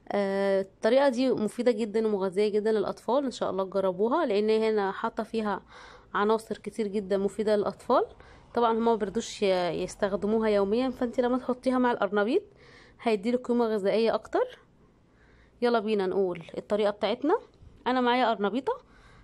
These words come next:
شلت الورق الاخضر بتاعها اللي بره والعروق دي، وبعدين هبدأ اقطع القرنبيط زهر صغير كده. آه، في البلاد اصلا العربية بيقولوا على القرنبيط زهر، مش بيقولوا عليه قرنبيط زينا.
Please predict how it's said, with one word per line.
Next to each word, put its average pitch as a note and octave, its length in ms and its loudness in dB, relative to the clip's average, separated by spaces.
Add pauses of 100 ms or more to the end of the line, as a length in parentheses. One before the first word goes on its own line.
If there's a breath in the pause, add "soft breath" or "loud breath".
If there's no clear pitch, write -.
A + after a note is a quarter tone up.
(100)
شلت C4 320 -2
الورق A#3 240 2
الاخضر G#3+ 420 0
بتاعها A3 320 -4
اللي G3+ 140 0
بره A3 260 0
والعروق G3 380 0
دي، A3+ 200 -2 (800 loud breath)
وبعدين A3+ 400 0
هبدأ A#3 340 -2 (100)
اقطع F3 400 -2
القرنبيط G3 520 -2 (380)
زهر A3+ 320 0
صغير G#3+ 460 0
كده. A#3 300 2 (1200 soft breath)
آه، G3+ 160 2
في G3 100 -6
البلاد G#3+ 280 0
اصلا A#3+ 200 -2
العربية G#3 340 0
بيقولوا A3 260 0
على G#3+ 100 2
القرنبيط G3 460 -4
زهر، C#4+ 280 -2
مش G#3+ 160 -4
بيقولوا G3+ 220 0
عليه G3+ 140 -2
قرنبيط G3+ 300 -4
زينا. G3+ 360 0